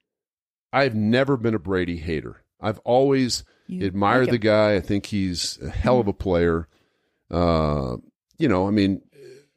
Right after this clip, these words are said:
Speaker 1: I, I wasn't one of the Deflategate people that said, "Oh, all they do is cheat." I just think he's, he's been a great, great player. But when I saw that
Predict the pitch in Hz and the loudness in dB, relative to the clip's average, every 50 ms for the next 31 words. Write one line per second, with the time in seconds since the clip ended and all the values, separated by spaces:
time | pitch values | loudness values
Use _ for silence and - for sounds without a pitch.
0 | _ - 107 107 - - 110 117 117 120 120 - 123 92 101 107 107 107 101 92 | _ -4 -2 -2 0 0 2 4 4 4 2 2 0 0 2 2 4 2 2 2
1 | 92 95 92 92 98 87 76 101 - - - 101 101 101 101 - - 90 98 92 | 2 2 2 2 0 0 -4 -4 -4 -2 -2 0 0 0 0 -2 -4 -4 -2 0
2 | 95 95 92 - _ - - 104 92 - - 95 95 95 92 95 92 82 - - | 0 0 0 -2 _ -8 -6 -6 -6 -4 -6 -8 -6 -6 -6 -6 -6 -8 -8 -8
3 | 101 90 90 90 87 90 92 95 92 90 - - - - - - 98 104 98 98 | -6 -4 -4 -2 -2 -2 -2 -2 -4 -4 -6 -12 -20 -14 -6 0 0 2 4 4
4 | 101 95 90 98 95 92 90 - - - - 104 95 90 92 90 - - - _ | 2 2 4 2 2 2 0 -4 -8 -8 -6 -2 0 0 0 -2 -4 -8 -20 _
5 | _ _ _ _ _ _ _ _ _ _ - - 135 147 160 156 120 156 156 156 | _ _ _ _ _ _ _ _ _ _ -4 -2 0 0 0 0 0 -2 -2 -2
6 | - 143 143 127 - - - - - _ - - 104 113 113 - 127 120 117 117 | -4 -4 -4 -2 -2 -4 -6 -6 -10 _ -10 -4 -2 -2 -2 0 0 0 0 0
7 | 98 87 101 104 104 110 - 101 101 98 98 98 - - 110 101 87 65 53 60 | 0 0 0 0 0 0 0 -2 0 0 0 0 -2 -2 -2 0 -2 -2 -4 -10
8 | - _ _ _ _ _ _ _ _ _ _ _ - - 143 135 - - _ _ | -18 _ _ _ _ _ _ _ _ _ _ _ 0 2 2 2 0 -2 _ _
9 | _ _ _ _ _ _ _ _ _ - - 151 196 269 - - - 139 123 117 | _ _ _ _ _ _ _ _ _ -4 -2 0 0 0 0 2 2 2 2 4
10 | 120 110 107 - | 2 2 0 -2